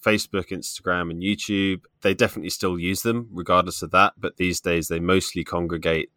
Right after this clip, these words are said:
for external messaging on alternative platforms or alt platforms with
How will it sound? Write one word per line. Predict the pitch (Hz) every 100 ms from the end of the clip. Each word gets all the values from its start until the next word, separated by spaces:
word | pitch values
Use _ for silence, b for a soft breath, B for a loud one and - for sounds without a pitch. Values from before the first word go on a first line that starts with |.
| -
for | -
external | 85 - 90 85
messaging | 85 82 87 85 80
on | 80 80 - _
alternative | 87 82 95 92 - 87
platforms | - 87 - 87 85 82
or | 82
alt | 85 -
platforms | 95 - - 80 78 78 -
with | 82 -